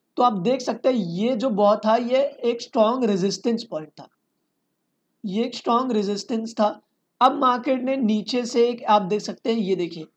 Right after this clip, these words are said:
ये राउंड शेप पैटर्न बनाया, एग्जैक्ट अपने इस लेवल पे आया था और यहाँ पर हमने एक सेलिंग देखी।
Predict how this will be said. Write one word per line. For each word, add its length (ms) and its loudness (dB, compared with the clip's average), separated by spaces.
ये 220 -6
राउंड 320 2
शेप 180 2
पैटर्न 360 2
बनाया, 340 0
एग्जैक्ट 520 -2
अपने 220 -2
इस 160 -4
लेवल 280 0
पे 120 2
आया 200 4
था 220 -2
और 100 6
यहाँ 320 4
पर 80 2
हमने 160 0
एक 100 -8
सेलिंग 340 0
देखी। 320 0